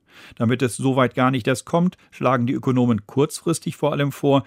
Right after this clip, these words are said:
den sogenannten Verlustrücktrag bei der Einkommens- und Körperschaftssteuer auf mehr als eine Million Euro auszuweiten.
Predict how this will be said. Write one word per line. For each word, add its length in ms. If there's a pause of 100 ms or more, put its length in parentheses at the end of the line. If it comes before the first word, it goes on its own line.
(220)
den 120
sogenannten 560
Verlustrücktrag 1000
bei 100
der 240
Einkommens- 520
und 240
Körperschaftssteuer 1080 (220)
auf 180
mehr 180
als 180
eine 320
Million 400
Euro 380
auszuweiten. 840